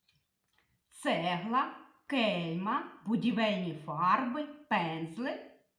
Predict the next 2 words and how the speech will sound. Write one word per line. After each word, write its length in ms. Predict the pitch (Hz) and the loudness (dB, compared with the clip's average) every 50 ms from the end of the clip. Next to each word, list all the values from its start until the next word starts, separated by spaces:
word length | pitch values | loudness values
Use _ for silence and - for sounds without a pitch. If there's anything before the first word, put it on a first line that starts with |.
| _ _ | _ _
потрібні 800 | - 175 160 - - 165 160 165 180 202 269 311 427 480 - - - - _ _ _ _ _ _ _ _ _ _ _ _ _ _ _ - | -8 -8 -8 -6 -8 -8 -6 -6 -2 0 0 0 0 -2 -6 -12 -16 -20 _ _ _ _ _ _ _ _ _ _ _ _ _ _ _ -4
будівельнику. 920 | 571 571 - 269 262 165 170 165 165 170 170 165 165 160 - - - - | -2 0 2 2 2 2 2 0 -2 -4 -4 -6 -8 -10 -12 -14 -18 -18